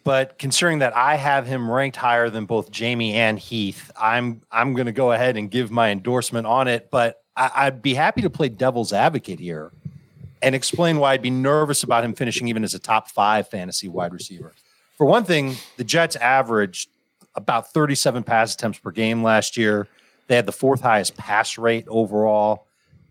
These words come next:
I think both those numbers come down. I think that they're gonna wanna try and be a little bit more balanced, and I think their defense will let them.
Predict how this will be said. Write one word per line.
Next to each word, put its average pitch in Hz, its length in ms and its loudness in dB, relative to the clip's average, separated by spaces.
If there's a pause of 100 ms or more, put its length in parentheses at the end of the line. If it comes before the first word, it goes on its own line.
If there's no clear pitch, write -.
(120)
I 165 40 2
think 262 280 -2
both 151 200 0
those 113 200 0
numbers 110 280 -2
come 107 220 -2
down. 87 460 -2
I 143 60 -2
think 139 160 -2
that 120 140 -8
they're 123 100 2
gonna 117 320 2
wanna 110 220 2
try 107 340 2
and 107 100 0
be 110 100 0
a 98 60 0
little 104 300 -2
bit 110 160 -4
more 107 220 0
balanced, 107 520 0
and 127 80 -2
I 123 80 2
think 202 220 -2
their 123 100 2
defense 120 480 -6
will 90 140 -10
let 120 220 0
them. 135 240 -2